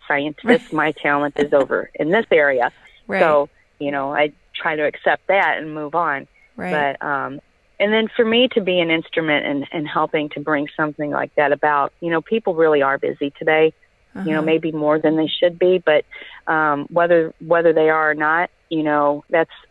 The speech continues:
Speaker 1: a great opportunity for me to come in and, and hopefully be a blessing in,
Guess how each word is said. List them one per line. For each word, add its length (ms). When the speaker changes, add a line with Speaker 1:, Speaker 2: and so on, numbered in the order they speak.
Speaker 1:
a 100
great 260
opportunity 680
for 80
me 180
to 100
come 240
in 180
and, 180
and 120
hopefully 400
be 160
a 60
blessing 480
in, 180